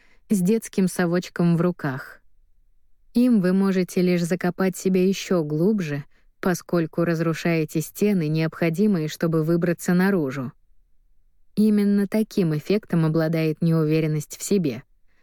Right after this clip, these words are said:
Она разрушает любую прочную основу, находящуюся под ногами. Чтобы выбраться на поверхность,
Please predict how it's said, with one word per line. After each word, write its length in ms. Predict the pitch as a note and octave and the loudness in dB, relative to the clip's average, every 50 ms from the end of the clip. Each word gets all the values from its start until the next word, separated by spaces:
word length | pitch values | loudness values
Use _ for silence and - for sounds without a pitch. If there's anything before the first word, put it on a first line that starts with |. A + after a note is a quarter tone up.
| - _ _ _ _ _ | -20 _ _ _ _ _
Она 300 | - A3 G#3 G#3+ G#3+ G#3+ | 0 2 2 2 2 2
разрушает 720 | G#3+ G3 G3 G3+ G#3 G3 - - G#3+ G3+ G3 G3 - - | 0 0 0 0 0 -2 0 0 0 0 0 0 0 0
любую 420 | G#3 A3 A3 G3 G#3 F3+ E3 D#3 | 0 0 2 2 2 2 0 0
прочную 580 | D3+ - - F3+ F3 - - - F#3 F3 E3+ E3+ | -2 -2 -2 -2 -2 -2 -2 -2 0 2 2 2
основу, 540 | E3+ - - G3 G#3+ A#3+ A#3+ F3+ C#3 C3 - _ - - _ _ _ | 0 0 0 2 2 2 2 0 -2 -4 -8 _ -20 -20 _ _ _
находящуюся 1000 | - F#3+ E3+ - F3 D#3+ D#3+ D#3+ E3 F#3 F#3 - - G3 F3 F3+ F3 - - E3+ | 0 0 0 0 0 -2 0 0 0 0 -2 -2 0 0 0 0 0 -2 -4 -4
под 200 | - - F3 E3+ | -2 -2 0 2
ногами. 560 | F3+ F#3 F#3+ F3+ D#3 C3 C3+ C3 C#3 C#3 - - - _ - - _ _ - _ _ _ _ _ _ _ _ _ _ _ _ _ - | 2 2 2 0 -2 -4 -6 -6 -10 -10 -12 -16 -20 _ -20 -20 _ _ -20 _ _ _ _ _ _ _ _ _ _ _ _ _ -14
Чтобы 460 | - - - - F3+ E3 E3 F#3 F3+ | -12 -10 -4 -2 -2 0 0 0 0
выбраться 520 | F3 G3 G3+ F#3 F#3 E3+ D#3+ - - F3+ | 2 2 0 0 0 -4 -4 -4 -2 0
на 120 | E3 E3 D#3 | 0 0 0
поверхность, 800 | - E3 D#3+ E3 G#3 A3 G3+ - - D#3 C#3+ C#3+ - - - - | 0 0 0 0 0 0 -2 -4 -4 -4 -4 -6 -6 -12 -18 -20